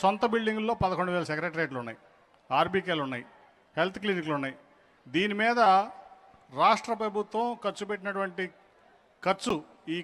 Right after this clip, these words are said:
ఈ ఏదైతే క్యాపిటల్ ఎక్స్‌పెండిచర్ ఉందో ముప్పై వేల కోట్ల రూపాయలు. అంటే చంద్రబాబు నాయుడు గారు "నేను అమరావతి కడతాను, అమరావతి కడతాను, రాజధాని కడతాను, నేను తప్ప ఎవరు కట్టలేరని" ఆయన ఒక టెంపరరీ సెక్రటరియట్ మాత్రమే కట్టాడు అక్కడ, ఒక టెంపరరీ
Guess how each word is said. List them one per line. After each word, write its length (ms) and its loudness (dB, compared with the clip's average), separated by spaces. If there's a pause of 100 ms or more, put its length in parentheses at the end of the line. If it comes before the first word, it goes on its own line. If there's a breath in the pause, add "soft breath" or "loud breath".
(240)
ఈ 40 -4 (320)
ఏదైతే 260 -4
క్యాపిటల్ 400 -2
ఎక్స్‌పెండిచర్ 460 -6
ఉందో 140 -6 (100)
ముప్పై 300 -4
వేల 220 0
కోట్ల 360 -4
రూపాయలు. 300 -10 (920)
అంటే 140 -4 (120)
చంద్రబాబు 480 6
నాయుడు 280 2
గారు 200 2 (920)
"నేను 200 0
అమరావతి 440 2
కడతాను, 380 -2
అమరావతి 420 0
కడతాను, 460 -4
రాజధాని 420 0
కడతాను, 440 0
నేను 160 -2
తప్ప 240 -6
ఎవరు 120 0
కట్టలేరని" 540 -2 (600 loud breath)
ఆయన 180 4 (100)
ఒక 180 2
టెంపరరీ 420 4
సెక్రటరియట్ 480 0
మాత్రమే 240 -2
కట్టాడు 320 0
అక్కడ, 140 -4
ఒక 200 0
టెంపరరీ 320 2